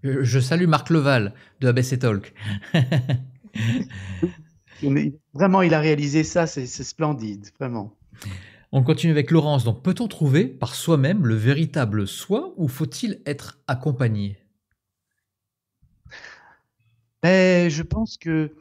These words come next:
Speaker 2: c'est bien d'être de temps en temps confronté. Euh, c'est-à-dire, euh, certains vont avoir besoin et ressentir le besoin d'un accompagnement,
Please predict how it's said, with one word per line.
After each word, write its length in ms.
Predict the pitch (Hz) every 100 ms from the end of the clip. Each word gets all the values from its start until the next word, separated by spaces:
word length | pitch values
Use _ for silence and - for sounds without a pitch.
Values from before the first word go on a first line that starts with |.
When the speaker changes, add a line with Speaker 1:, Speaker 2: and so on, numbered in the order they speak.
| _ _ _ _
Speaker 2:
c'est 240 | - - 143
bien 280 | 160 208
d'être 380 | 165 156 - 156
de 140 | 147 -
temps 300 | 165 165 143
en 100 | 135
temps 220 | 160 156
confronté. 840 | - 175 - - 131 - 131 127 127 _ _ _ _ _ _ _
Euh, 400 | 127 127 123 123
c'est-à-dire, 640 | 127 - 151 139 147 180 180 - _ _ _ -
euh, 200 | - 50 50 50 - - -
certains 420 | - - 175 175
vont 180 | 127 120
avoir 220 | 117 117
besoin 520 | 123 120 127 123 - - - -
et 80 | -
ressentir 560 | 110 113 117 117 233 220
le 80 | 131
besoin 340 | 120 123 127
d'un 180 | 113 113
accompagnement, 840 | 113 113 113 113 117 135 208